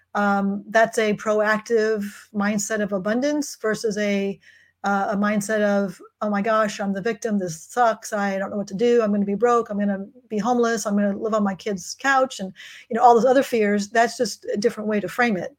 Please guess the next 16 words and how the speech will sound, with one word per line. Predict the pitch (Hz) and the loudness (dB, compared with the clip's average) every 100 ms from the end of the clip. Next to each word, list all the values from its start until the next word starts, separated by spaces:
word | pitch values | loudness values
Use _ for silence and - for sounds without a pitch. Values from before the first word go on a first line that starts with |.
| - | -10
So | - 208 196 - - - - | 0 0 0 -4 -20 -20 -8
I | 208 | -2
would | 208 | 0
encourage | 208 233 233 220 190 | 2 4 4 4 2
you | 214 202 | 0 -2
to, | 214 208 196 202 240 | -2 0 0 -2 4
yes, | 226 208 202 233 | 4 4 0 -10
in | 302 | -8
the | 226 | -2
middle | 220 208 208 | 0 0 0
of | 190 | 0
this | 196 - | -4 -4
absolute, | 233 208 - 202 - _ - | -6 -8 -6 -8 -8 _ -8
you | 208 | -4
know, | |
emotional | 196 196 214 - 208 202 | 0 0 -2 -2 -2 0